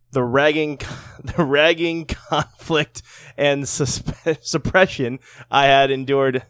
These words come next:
engaged in caught that attention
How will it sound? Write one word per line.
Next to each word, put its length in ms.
engaged 1000
in 140
caught 360
that 200
attention 520